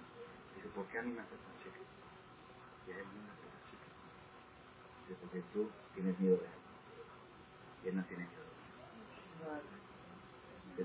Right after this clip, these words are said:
tú, según como te veo, tienes miedo de alguien. Y yo confío en ese miedo que tú tienes de alguien que no va a hacer algo mal". Rabotai,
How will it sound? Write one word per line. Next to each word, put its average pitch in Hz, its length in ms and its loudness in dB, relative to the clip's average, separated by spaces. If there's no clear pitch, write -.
tú, 123 320 12
según 120 200 12
como 127 180 12
te - 100 12
veo, 113 200 12
tienes 110 300 10
miedo 104 180 12
de 185 80 12
alguien. 87 160 2
Y 101 80 4
yo 127 140 12
confío 131 440 12
en 117 80 10
ese 123 200 10
miedo 113 240 12
que - 80 2
tú 113 140 2
tienes 110 200 10
de 104 80 6
alguien 107 180 6
que - 80 2
no 95 140 10
va 92 60 6
a - 20 4
hacer 92 240 -6
algo 90 120 -2
mal". - 120 -8
Rabotai, 427 600 12